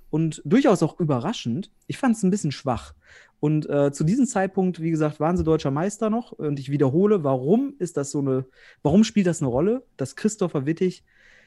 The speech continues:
ist ja nicht nur, der, der Christopher Wittig ist ja nicht nur Kapitän Hohensteins, sondern, ich will's wiederholen, der mit-, mittlerweile Nationalmannschaft. Und mit dieser Vorbildfunktion darf das aus meiner Sicht nicht passieren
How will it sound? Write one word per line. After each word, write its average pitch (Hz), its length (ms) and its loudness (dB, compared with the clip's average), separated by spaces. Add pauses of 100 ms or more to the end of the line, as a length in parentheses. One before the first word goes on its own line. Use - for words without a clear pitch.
(540)
ist - 180 -8
ja 143 100 0
nicht 156 200 -2
nur, 156 240 4
der, 147 240 0
der 147 160 0
Christopher 151 400 -4
Wittig 160 220 -2
ist 165 120 -8
ja 147 80 -2
nicht 151 140 -6
nur 156 80 -6
Kapitän 139 460 -4
Hohensteins, 147 460 -6
sondern, 175 320 -2
ich - 200 -8
will's 214 280 2
wiederholen, 185 360 0
der 165 80 -2
mit-, 185 260 -8
mittlerweile 208 420 0
Nationalmannschaft. 202 720 -6 (300)
Und 156 120 0
mit 170 180 2
dieser 320 240 2
Vorbildfunktion 175 1200 -2 (140)
darf 160 200 -2
das 190 160 -4
aus 170 180 -4
meiner 214 380 0
Sicht 156 300 -2 (160)
nicht 185 360 2
passieren 135 480 -4